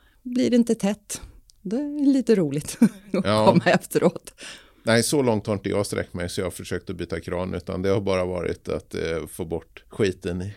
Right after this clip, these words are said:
Speaker 2: som gör att det rinner ner lite långsamt.
Speaker 1: Ja, nej, men många gånger så räcker det med, eh, att tala i telefon, helt enkelt vägleda. Eh, hur ser kopplingen ut? Idag har vi ju att man kan ta FaceTime eller,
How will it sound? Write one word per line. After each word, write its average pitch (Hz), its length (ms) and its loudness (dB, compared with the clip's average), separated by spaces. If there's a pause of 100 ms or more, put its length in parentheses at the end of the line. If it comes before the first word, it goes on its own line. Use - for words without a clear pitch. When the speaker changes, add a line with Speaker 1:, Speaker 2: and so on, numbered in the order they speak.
(240)
Speaker 2:
som 90 420 -8
gör 92 220 -2
att 87 140 -6
det 90 100 -4
rinner 90 260 -4
ner 82 360 -6
lite 98 300 -10
långsamt. - 640 -10 (200)
Speaker 1:
Ja, 170 360 0
nej, 180 180 2
men 202 140 6
många 190 300 4
gånger 170 300 0
så 170 160 -2
räcker 156 320 -2
det 147 240 0
med, 143 640 -6
eh, 131 460 -6 (220)
att - 480 -10 (380)
tala 165 520 -2 (380)
i 175 160 0
telefon, 147 500 -2
helt 139 240 -4
enkelt 135 420 -6 (160)
vägleda. 143 1000 -2 (240)
Eh, 143 280 -2 (100)
hur 180 160 2
ser 170 140 -2
kopplingen 165 440 -2
ut? 156 140 -2
Idag 147 200 0
har 165 160 -2
vi 165 80 0
ju 147 520 -2
att 143 160 -8
man 147 120 -2
kan 139 180 -4
ta 139 140 -8
FaceTime 185 680 -2
eller, 139 540 -4